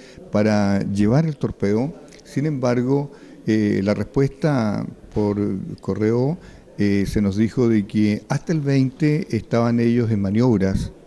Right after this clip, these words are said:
navales, por lo tanto era imposible que nos recibieran, <clears throat> sobre todo cuando también nos quieren mostrar algunas instalaciones. Eh, es más, el comandante que vino a cargo de la escuadra el veintiuno de mayo nos señaló que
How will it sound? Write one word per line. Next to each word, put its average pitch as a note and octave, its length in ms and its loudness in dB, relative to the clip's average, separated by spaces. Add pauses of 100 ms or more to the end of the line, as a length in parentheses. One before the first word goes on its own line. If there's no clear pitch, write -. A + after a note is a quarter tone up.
(120)
navales, A2 560 2 (320)
por A2+ 100 0
lo A#2 120 2
tanto A2+ 560 -2
era A#2+ 360 -2
imposible C#3 720 0 (140)
que A2+ 140 0
nos A2+ 120 2
recibieran, A#2+ 680 0
<clears throat> - 460 -2
sobre C3+ 240 0
todo C3+ 220 2
cuando A#2+ 340 -2 (200)
también G#2+ 300 0
nos G#2+ 100 -4
quieren A2 240 -2
mostrar G#2+ 400 -4 (260)
algunas A#2 340 2
instalaciones. G#2+ 760 -2 (360)
Eh, G2+ 640 0 (200)
es A#2 140 -2
más, C#3 360 2
el A2 200 -4
comandante G#2+ 920 -2
que G2+ 100 -2
vino G#2+ 180 2
a G#2 60 -2
cargo G2+ 200 0
de A2+ 60 2
la G#2+ 60 0
escuadra G#2+ 420 0
el G2 80 0
veintiuno G#2+ 320 0
de A2 80 4
mayo A2 400 0 (340)
nos C#3+ 160 0
señaló A2+ 400 4
que G#2 500 2